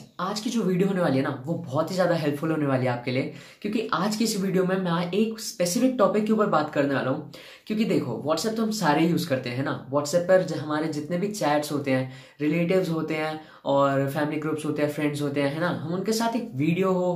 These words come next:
फाइल्स हो या मूवी भेजने की भी ट्राई करते हैं ना। लेकिन आपने कई कबार नोटिस करा होगा, अगर आपको एक मूवी भेज रहे हो या फिर कोई भी वीडियो या फाइल भेज रहे हो, अगर उसका साइज हंड्रेड एमबी से ज़्यादा होता है तो आपका पास उसका एक नोटिफिकेशन आ जाता है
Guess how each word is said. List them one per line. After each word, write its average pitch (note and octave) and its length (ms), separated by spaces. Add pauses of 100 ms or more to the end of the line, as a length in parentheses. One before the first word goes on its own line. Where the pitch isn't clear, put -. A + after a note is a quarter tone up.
फाइल्स E3+ 400
हो D#3 140
या D#3 140
मूवी E3+ 380
भेजने F#3 300
की F3+ 80
भी F3 120
ट्राई D#3+ 200
करते C#3 260
हैं D3+ 140
ना। E3+ 160 (500)
लेकिन A3+ 240
आपने G#3+ 260
कई G3+ 160
कबार A3 260
नोटिस E3 320
करा F3 180
होगा, C3 300 (320)
अगर G#3+ 200
आपको A3+ 200
एक C4 160
मूवी E3+ 320
भेज E3+ 300
रहे E3+ 60
हो F3 60
या E3+ 100
फिर F3+ 140
कोई F3+ 160
भी G3 80
वीडियो D3+ 380
या E3+ 120
फाइल D#3 320
भेज D3+ 280
रहे C#3+ 100
हो, E3+ 220 (300)
अगर F3+ 260
उसका F#3 320
साइज F#3 500 (200)
हंड्रेड F3 280
एमबी G3+ 220
से G#3+ 120
ज़्यादा C#3 300
होता C3+ 180
है D3+ 80
तो - 100
आपका E3+ 640
पास G3+ 300
उसका G3 340
एक F#3+ 160
नोटिफिकेशन E3+ 560
आ C#3+ 140
जाता C3+ 200
है F3 160